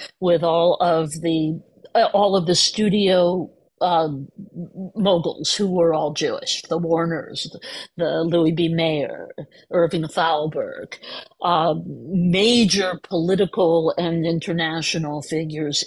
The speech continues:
anyone who was a-, anyone. And Edgar Magnin was very involved in ecumenical work, so his relationships were not just with Jews, where it was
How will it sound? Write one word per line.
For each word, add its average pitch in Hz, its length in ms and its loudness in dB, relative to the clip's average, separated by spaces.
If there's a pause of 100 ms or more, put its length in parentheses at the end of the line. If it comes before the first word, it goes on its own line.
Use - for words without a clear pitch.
anyone 196 560 2
who 170 140 0
was 165 220 0
a-, 165 260 2
anyone. 160 520 -2
And 170 420 -2 (580)
Edgar 196 300 2
Magnin 185 560 2
was 170 180 2
very 208 360 2
involved 170 680 -2
in 165 460 -2
ecumenical 175 920 -2
work, 156 320 -2
so 165 340 0
his 165 200 -2
relationships 175 680 -2
were 175 120 0
not 180 300 -2
just 185 240 -2
with 170 200 -4
Jews, 147 460 -4
where 160 320 -2 (360)
it 185 220 2
was 170 720 2